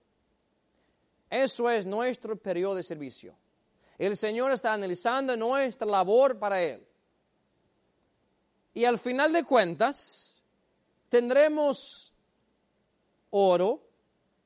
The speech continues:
plata, piedras preciosas, que cuando el Señor con sus ojos de fuego, ojos como llama de fuego, Apocalipsis uno, verso catorce, y su palabra que es como un fuego, Jeremías veintitrés, veintinueve,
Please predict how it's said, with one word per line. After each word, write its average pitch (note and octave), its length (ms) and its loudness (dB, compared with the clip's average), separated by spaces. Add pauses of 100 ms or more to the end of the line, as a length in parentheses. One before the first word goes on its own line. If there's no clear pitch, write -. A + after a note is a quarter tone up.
plata, F#3+ 560 0 (360)
piedras G#3+ 340 0
preciosas, F#3 680 -2
que G#3 160 -2
cuando G#3 380 0
el C4 160 0
Señor C#4 540 6
con A#3+ 240 2
sus G#3+ 240 2
ojos C#4 380 4
de A3+ 120 -2
fuego, A#3+ 640 -2 (180)
ojos B3 440 2
como G#3+ 220 0
llama A#3 300 4
de A#3+ 120 2
fuego, F#3+ 340 0
Apocalipsis F#3+ 440 -4
uno, G3 160 -2
verso G3+ 260 -4
catorce, F#3 520 -6 (880)
y A3+ 140 -2
su A#3 240 0
palabra A#3 680 4
que A#3 180 0
es G#3+ 100 0
como G3+ 200 -2
un G3 100 -2
fuego, F#3+ 380 0
Jeremías E3 380 -4
veintitrés, D3+ 380 -8
veintinueve, D#3 600 -10